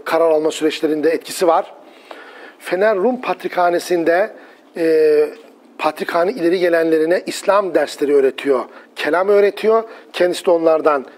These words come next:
Hristiyanlık teorisi öğreniyor. Büyük ihtimalle, e, Patrikhaneye gidip gelen Avrupa'dan, e, entelektüeller, din adamları bunlarla bir şekilde muhatap. Yunanca, e, biliyor olabilir. Ben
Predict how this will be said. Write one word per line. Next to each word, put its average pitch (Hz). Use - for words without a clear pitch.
Hristiyanlık 165
teorisi 208
öğreniyor. 208
Büyük 208
ihtimalle, 175
e, 160
Patrikhaneye 175
gidip 156
gelen 165
Avrupa'dan, 165
e, 160
entelektüeller, 156
din 165
adamları 156
bunlarla 151
bir 147
şekilde 147
muhatap. 160
Yunanca, 165
e, 143
biliyor 160
olabilir. 143
Ben 143